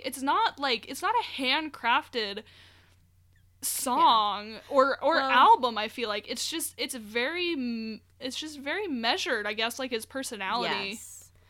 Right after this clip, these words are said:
Speaker 2: And that brings me to my next point.
Speaker 1: Okay.
Speaker 2: Um, I, I think, and
Speaker 1: Mm-hmm.
Speaker 2: I obvious-, I don't know Justin Timberlake. We didn't talk about this.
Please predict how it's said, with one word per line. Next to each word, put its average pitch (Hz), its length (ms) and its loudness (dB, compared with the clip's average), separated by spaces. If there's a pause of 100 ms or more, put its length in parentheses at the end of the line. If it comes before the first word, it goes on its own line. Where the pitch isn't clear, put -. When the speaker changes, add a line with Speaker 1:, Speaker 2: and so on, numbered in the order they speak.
(180)
Speaker 2:
And 226 160 -4
that 254 200 0
brings 240 360 -6
me 226 240 -6
to 175 800 -8 (240)
my 175 180 -10
next 165 260 -10
point. 123 300 -12 (220)
Speaker 1:
Okay. 214 240 -10 (1120)
Speaker 2:
Um, 185 480 -2
I, 190 580 -2 (580)
I 202 100 -6
think, 196 800 -8 (100)
and 180 120 -4
Speaker 1:
Mm-hmm. 180 220 -4
Speaker 2:
I 175 100 -2
obvious-, 226 320 -6 (100)
I 233 100 0
don't 311 240 2
know 294 180 2
Justin 277 340 -4
Timberlake. 233 400 -4
We 202 100 -4
didn't 247 200 -4
talk 262 240 4
about 202 240 8
this. 175 260 -4